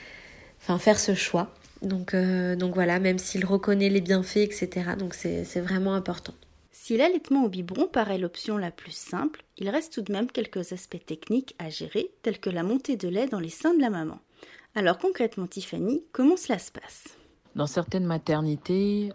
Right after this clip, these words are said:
Speaker 3: on donne un médicament qui peut couper la lactation. Euh, j'en ai parlé avec des collègues sages-femmes. Après, je pense que c'est vraiment au cas par cas.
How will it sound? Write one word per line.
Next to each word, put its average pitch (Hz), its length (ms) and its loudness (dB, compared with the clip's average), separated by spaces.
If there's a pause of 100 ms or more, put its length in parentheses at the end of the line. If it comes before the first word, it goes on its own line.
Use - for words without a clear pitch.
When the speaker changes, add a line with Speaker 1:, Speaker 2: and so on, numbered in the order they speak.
(160)
Speaker 3:
on 151 100 -6
donne 151 240 -2
un 151 80 -2
médicament 147 720 -4
qui 147 460 -12
peut 165 100 -6
couper 165 320 -6
la 156 100 -2
lactation. 143 640 -6 (840)
Euh, 131 160 -6
j'en 135 160 -8
ai 135 80 -6
parlé 139 260 -6
avec 139 240 -6
des 131 80 -6
collègues 139 320 -6
sages-femmes. 170 640 -6
Après, 165 440 -4
je 160 100 -10
pense 160 220 -10
que - 60 -20
c'est 135 200 -10
vraiment 147 420 -6
au 147 120 -4
cas 165 180 -8
par - 280 -8
cas. 208 260 -4